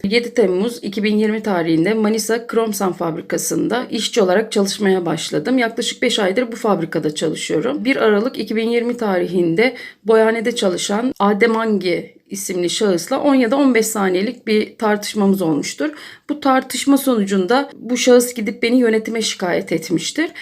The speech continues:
O gün hiçbir şekilde bu konuya el konulmadı. Ama ertesi sabah benim savunmam istendi ve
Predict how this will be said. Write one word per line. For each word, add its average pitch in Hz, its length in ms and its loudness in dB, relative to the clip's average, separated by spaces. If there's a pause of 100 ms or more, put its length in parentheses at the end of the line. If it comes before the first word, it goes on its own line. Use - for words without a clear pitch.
(160)
O 269 180 4
gün 285 140 6
hiçbir 294 340 0
şekilde 240 440 -4
bu 240 100 -10
konuya 226 560 0
el 220 300 4 (320)
konulmadı. 220 680 0 (320)
Ama 269 220 0
ertesi 285 420 2
sabah 240 460 -2 (140)
benim 240 560 2
savunmam 220 580 6
istendi 180 520 -2
ve 339 420 -2